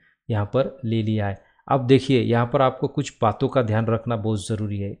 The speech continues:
जैसे कि ये टेम्पलेट लेने के बाद इसमें जो ये एरिया है जिसमें यहाँ पर आपके चैनल का नाम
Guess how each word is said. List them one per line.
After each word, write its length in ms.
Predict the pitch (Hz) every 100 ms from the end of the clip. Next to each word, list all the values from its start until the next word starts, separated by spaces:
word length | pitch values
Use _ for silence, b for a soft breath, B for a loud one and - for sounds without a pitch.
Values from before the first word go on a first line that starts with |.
| 104
जैसे 280 | 107 -
कि 260 | 120 131 131 B B B -
ये 80 | 127
टेम्पलेट 460 | 131 123 127 147
लेने 240 | 127 127 131
के 100 | 127
बाद 200 | 131 123
इसमें 340 | 120 160 160
जो 120 | 160
ये 320 | 147 139 135 -
एरिया 380 | 120 123 123 104
है 180 | 107 -
जिसमें 520 | 117 110 139 143 -
यहाँ 220 | 127 113
पर 360 | 117 139 139 - B B -
आपके 420 | 110 113 - 143
चैनल 400 | 135 - 113 120
का 180 | 120 131
नाम 400 | 110 107 120 104